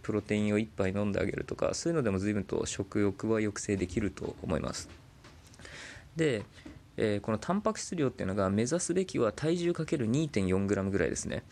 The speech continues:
あの、かなり理想値ではありますけど、めちゃくちゃ大変だと思います、これ取るのは。例えば体重五十キロの人がいたら、えーっと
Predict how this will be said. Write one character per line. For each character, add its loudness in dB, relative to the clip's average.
あ -2
の、 2
か 2
な 2
り 2
理 0
想 2
値 -2
で 6
は 4
あ -2
り -2
ま 0
す -6
け -4
ど、 -4
め -4
ち -4
ゃ -2
く -10
ち 0
ゃ 2
大 2
変 0
だ 0
と -4
思 0
い -2
ま -2
す、 -6
こ 2
れ 0
取 -2
る -4
の -4
は。 -8
例 4
え 4
ば 2
体 0
重 0
五 2
十 0
キ -8
ロ 2
の 0
人 -2
が 2
い -2
た 0
ら、 0
え 0
ー 0
っ -14
と 0